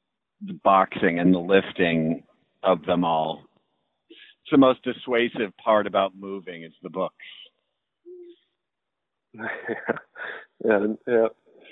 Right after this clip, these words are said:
Speaker 2: Um, then what's on, uh, d-, do you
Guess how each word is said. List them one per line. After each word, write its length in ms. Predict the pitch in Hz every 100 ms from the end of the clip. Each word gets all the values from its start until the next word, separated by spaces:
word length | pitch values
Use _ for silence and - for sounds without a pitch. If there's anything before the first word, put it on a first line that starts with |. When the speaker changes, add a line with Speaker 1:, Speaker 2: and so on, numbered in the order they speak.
| - - - - _ _ _ _ _ _ _ _ - -
Speaker 2:
Um, 520 | 143 123 113 101 98 - _ _ _ _ _ _ _ _ _ _ _ _
then 140 | 127 123
what's 240 | 127 -
on, 360 | 135 127 123 123
uh, 280 | 120 120 113 - - _ _ _ _ 143
d-, 140 | 131 131
do 80 |
you 100 | 123